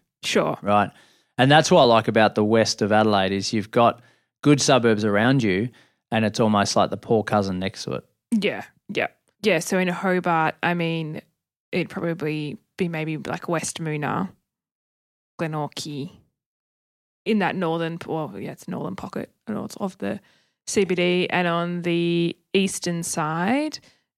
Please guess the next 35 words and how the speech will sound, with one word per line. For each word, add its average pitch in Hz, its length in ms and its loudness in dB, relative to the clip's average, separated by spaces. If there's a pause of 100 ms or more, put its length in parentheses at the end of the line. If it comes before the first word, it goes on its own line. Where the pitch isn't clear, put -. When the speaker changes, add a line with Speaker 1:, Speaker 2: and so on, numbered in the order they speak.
(160)
Speaker 1:
I 190 100 4
mean, 170 220 0
Bellerive 165 440 0
is 160 80 -4
a - 40 -6
pretty 165 280 -4
premium 160 360 -8
suburb, 156 440 -6
so 160 340 -6
the 165 320 -6 (140)
Warrane 170 460 -2
Speaker 2:
Mm. 165 40 -8
Speaker 1:
and 165 80 -8
Mornington, 160 500 -6
that - 160 -8
sort 180 160 -6
of 175 120 -8
corridor. - 200 -6
Speaker 2:
Correct, 110 380 0
yeah. 101 200 0
Speaker 1:
Yeah. - 80 2
Speaker 2:
And 156 100 4
that, 170 140 4
and 175 140 0
Glenorchy 175 600 4
is 117 180 4
a 110 240 2
good 120 200 -2
example 107 500 -2
because 104 480 -2 (500)
you 110 200 4
are 113 560 4
somewhat 113 460 2
landlocked 104 520 -2
there. 143 240 0